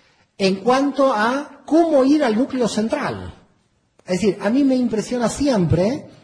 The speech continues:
cómo va el núcleo central con el buen samaritano, en el sentido que él es el que hace misericordia.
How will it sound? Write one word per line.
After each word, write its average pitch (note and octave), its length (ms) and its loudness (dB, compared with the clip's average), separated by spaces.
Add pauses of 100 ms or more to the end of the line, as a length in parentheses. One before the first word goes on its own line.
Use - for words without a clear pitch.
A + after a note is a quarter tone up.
(360)
cómo D4+ 300 4
va C4+ 80 4
el C#4 80 4
núcleo C4+ 280 -2
central A3+ 480 -4
con A3+ 120 -2
el F3+ 80 -2
buen G#3 180 -2
samaritano, F3+ 640 -4 (920)
en F#3+ 120 2
el F#3+ 100 2
sentido A3 400 0
que C4+ 180 0
él E4 100 0
es A3+ 220 -4
el A3+ 100 -4
que A3+ 100 -4
hace G#3+ 160 -6
misericordia. F3 720 -2